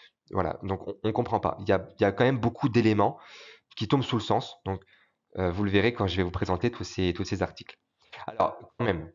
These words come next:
quand même, les avantages. Donc, les avantages, c'est bien sûr, ce que j'en ai parlé, les exigences supplémentaires pour les certificateurs. Quand même un meilleur encadrement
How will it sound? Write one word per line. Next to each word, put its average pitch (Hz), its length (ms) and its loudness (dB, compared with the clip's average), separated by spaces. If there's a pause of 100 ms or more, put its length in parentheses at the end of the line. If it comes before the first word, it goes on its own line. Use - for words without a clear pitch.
(260)
quand 95 100 0
même, 87 180 -4 (680)
les 95 100 0
avantages. 85 440 -2 (420)
Donc, 90 340 -6
les 98 220 0
avantages, 98 340 2
c'est 101 160 2
bien 95 140 2
sûr, - 340 -4
ce - 160 -10
que - 40 -6
j'en 90 220 -4
ai 90 60 0
parlé, 98 380 2
les 95 280 0
exigences 101 460 -2
supplémentaires 90 500 -8
pour - 120 -6
les 85 60 -4
certificateurs. - 680 -8 (600)
Quand 135 80 4
même 135 160 4
un 110 100 4
meilleur 127 360 6
encadrement 120 680 0